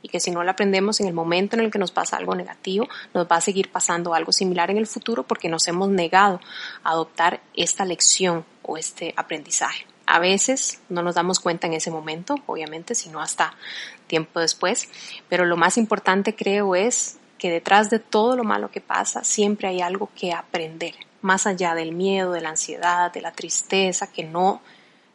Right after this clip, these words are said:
de nuevo lo repito, no dudo de la, de esos sentimientos, no dudo de lo fuertes que son y de cuánto nos pueden traer abajo, pero sí que de todo lo malo siempre sale algo positivo o por lo menos una lección,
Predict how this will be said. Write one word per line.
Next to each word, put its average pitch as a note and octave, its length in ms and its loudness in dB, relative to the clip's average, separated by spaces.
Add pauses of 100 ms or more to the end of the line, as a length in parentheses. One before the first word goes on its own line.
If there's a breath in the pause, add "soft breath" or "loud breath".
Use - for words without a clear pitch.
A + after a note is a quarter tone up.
(120)
de F3 140 -4
nuevo E3+ 320 0
lo F#3 140 4
repito, F3 440 -4
no F3+ 260 2
dudo G3+ 460 2 (720 loud breath)
de E3+ 180 -4
la, E3 380 -4 (300)
de F#3+ 300 0
esos G#3+ 180 4
sentimientos, F3 720 0
no F#3+ 280 2
dudo C4 520 2 (580)
de F#3 160 0
lo E3+ 160 -2 (300)
fuertes A3 520 2
que - 80 -6
son F#3+ 320 2
y G#3 60 2
de F3 100 -2
cuánto G3 340 2
nos G3+ 140 2
pueden F#3 220 -2
traer F3 240 -4
abajo, F3 400 -4 (480 loud breath)
pero F3 180 0
sí F#3 180 0
que G3+ 360 -4
de F#3 160 -8
todo F#3+ 380 -2
lo F#3 160 0
malo F3 360 0 (360 loud breath)
siempre E3+ 280 -4
sale F3 200 0
algo D#3+ 180 -2
positivo C4 720 0
o G3+ 60 -4
por F3 140 -6
lo E3+ 80 -6
menos F3+ 320 -2
una F3+ 200 2
lección, E3 380 0